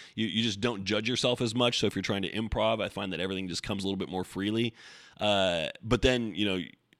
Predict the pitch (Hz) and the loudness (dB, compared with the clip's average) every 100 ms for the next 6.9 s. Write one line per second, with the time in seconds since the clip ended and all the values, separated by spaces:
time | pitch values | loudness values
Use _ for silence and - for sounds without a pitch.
0 | - 110 127 120 117 107 - 117 120 110 | -4 4 4 6 4 4 4 6 6 6
1 | 98 - 107 101 95 92 92 87 87 87 | 2 4 2 4 2 2 2 2 2 2
2 | 90 80 - 107 110 104 95 - 110 98 | 0 0 0 0 2 2 0 -2 -2 0
3 | 104 101 101 92 107 92 92 87 78 110 | 2 2 2 0 0 -2 -2 -2 0 0
4 | 95 90 101 98 - 101 101 - 95 90 | -2 -4 -4 -4 -2 0 0 0 -2 0
5 | 90 85 87 85 - 101 - 98 90 98 | 0 0 -2 -6 -6 -6 -4 -4 -2 -2
6 | 92 87 90 78 90 87 80 78 | -2 -2 0 0 0 -2 -4 -6